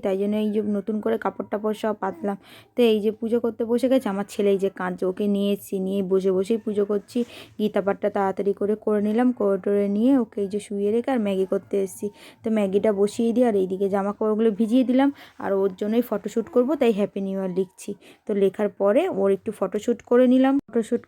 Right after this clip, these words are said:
করার পরে আর আমি এই যে কাজে বসে গেছি। তো তাড়াতাড়ি করে এই ব্লাউজটা করে নিলাম, করে নেওয়ার পর এই যে আর একটা ব্লাউজ ধরলাম, সেই ব্লাউজটাও করে নিয়ে আর এখন যাবো পাশের গ্রামে, তাই রেডি হয়ে গেলাম। এখন বাজে হচ্ছে সাড়ে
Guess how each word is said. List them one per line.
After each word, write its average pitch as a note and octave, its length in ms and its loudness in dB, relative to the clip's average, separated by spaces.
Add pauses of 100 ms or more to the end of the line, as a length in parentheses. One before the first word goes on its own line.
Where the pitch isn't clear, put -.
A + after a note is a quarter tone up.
করার A3 220 2 (100)
পরে C#4+ 220 2
আর D4 120 2
আমি G#3+ 180 0
এই G3+ 100 -2
যে G#3 160 0
কাজে G3+ 240 2
বসে G3+ 240 -2
গেছি। G#3+ 220 -4
তো G#3+ 60 -4 (100)
তাড়াতাড়ি G#3+ 340 -2
করে A#3 180 4
এই A3 100 -2
ব্লাউজটা A3 340 -2 (100)
করে A3+ 220 0
নিলাম, A#3 240 -2
করে A3 160 -2
নেওয়ার G#3+ 220 -4
পর A3+ 80 0 (100)
এই G#3+ 100 -2
যে A3+ 100 0
আর G#3 140 0
একটা A#3+ 140 -8 (100)
ব্লাউজ A3+ 300 2
ধরলাম, A#3 260 0 (380)
সেই G#3+ 140 2 (100)
ব্লাউজটাও G#3+ 400 -2 (140)
করে A#3 260 2
নিয়ে F#4 140 2 (360)
আর G#3 80 0 (100)
এখন A3 180 -2 (120)
যাবো G#3 280 0
পাশের G#3+ 300 0
গ্রামে, G3+ 300 2
তাই G#3 160 4
রেডি G#3 240 4
হয়ে G3+ 200 4
গেলাম। G3+ 200 0 (720)
এখন A3 240 -12 (180)
বাজে F3+ 380 -6
হচ্ছে A3+ 340 -12 (140)
সাড়ে F#3 200 -6